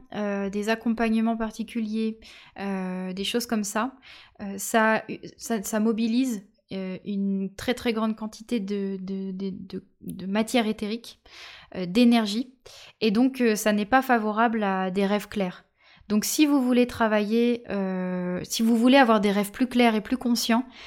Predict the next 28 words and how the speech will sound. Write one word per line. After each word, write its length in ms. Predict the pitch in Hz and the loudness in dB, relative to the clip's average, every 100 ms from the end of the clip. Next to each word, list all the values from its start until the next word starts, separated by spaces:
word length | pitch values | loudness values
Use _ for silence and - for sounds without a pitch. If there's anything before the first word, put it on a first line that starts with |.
| - - - | -20 -20 -8
euh, 120 | 196 185 | -6 -2
choisissez 500 | - 254 240 247 233 | 4 6 6 4 4
de 100 | 240 | 4
faire 220 | 240 214 | 4 4
vos 80 | 220 | 4
exercices 640 | 214 196 214 214 269 262 | 4 4 2 0 0 2
des 140 | 214 208 | 4 4
jours 200 | 226 240 | 2 2
où 60 | |
vous 120 | 208 | 4
n'avez 300 | 202 202 202 | 4 6 4
pas 160 | 202 240 | 8 8
de 100 | 220 | 8
soins, 400 | 214 214 240 - - - - _ | 4 4 4 4 -8 -20 -20 _
euh, 240 | 208 196 190 | 0 2 4
pas 180 | 190 240 | 6 8
d'accompagnement 1000 | 233 226 214 214 202 202 196 226 247 254 | 8 6 4 4 4 4 4 4 4 2
et 120 | 185 | -2
pas 180 | 196 240 | 2 4
de 140 | 220 220 | 4 2
pratique 640 | - 214 - 247 - - | 2 0 2 -4 -4 -12
qui 340 | - 202 196 | -8 -4 -2
mobilise 640 | 190 196 202 220 226 208 190 | 0 0 2 2 2 2 0
cette 280 | - 202 - | -2 -4 -6
cont-, 140 | 202 - | -8 -8
cette 240 | - 220 - | -4 -4 -2
quantité 400 | 208 196 - 208 | -4 -4 -6 -4
d'énergie-là. 580 | 202 196 190 196 190 | -2 -2 -2 -4 -6